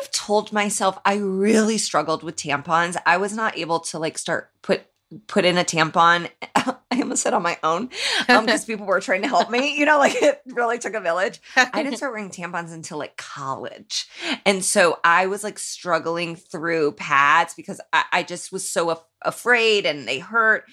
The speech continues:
And I think I would have <laughs> told myself, like, "Just power through." And it would have saved me a lot of bathing suits. <laughs>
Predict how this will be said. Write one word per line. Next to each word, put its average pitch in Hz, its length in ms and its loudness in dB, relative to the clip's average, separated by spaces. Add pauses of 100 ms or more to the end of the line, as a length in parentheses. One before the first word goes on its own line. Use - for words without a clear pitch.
(260)
And 196 140 -2
I 202 80 -2
think 214 240 -4
I 254 60 2
would 262 160 0
have 262 180 -4
<laughs> - 40 -16
told 285 320 0
myself, 202 420 -4
like, 190 240 -2
"Just - 260 -8
power 180 380 2
through." 202 240 -10
And 262 540 2
it 185 40 -8
would 190 120 -6
have 190 100 -6
saved 156 340 -10
me 170 120 -10
a 160 100 -4
lot 147 380 0
of 131 100 -8
bathing 135 380 -12
suits. - 760 -8
<laughs> - 60 -10